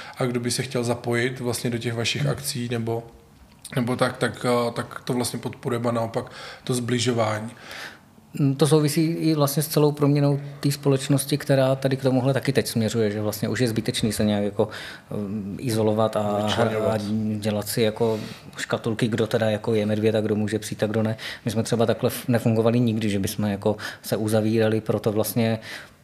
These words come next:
Speaker 2: na pohled, když se podívá člověk na nějakou naší fotku z nějaký akce, tak tam jsou lidi, kteří jako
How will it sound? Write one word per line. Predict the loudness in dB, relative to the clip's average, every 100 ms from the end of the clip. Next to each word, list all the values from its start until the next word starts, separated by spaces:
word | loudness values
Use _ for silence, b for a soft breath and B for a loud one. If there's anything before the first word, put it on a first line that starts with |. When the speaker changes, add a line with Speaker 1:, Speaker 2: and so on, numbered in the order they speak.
| 0
Speaker 2:
na | 4
pohled, | 6 8 8 6
když | 2 0
se | 0
podívá | 0 2 2 4 2
člověk | 0 2 2
na | 2
nějakou | 0 0 0
naší | 0 0
fotku | -2 -2 -2 -2
z |
nějaký | -2 0 -2
akce, | -4 -2 -2
tak | 0 0
tam | 0 0
jsou | 0
lidi, | 0 0
kteří | -2 -2 0
jako | 2 2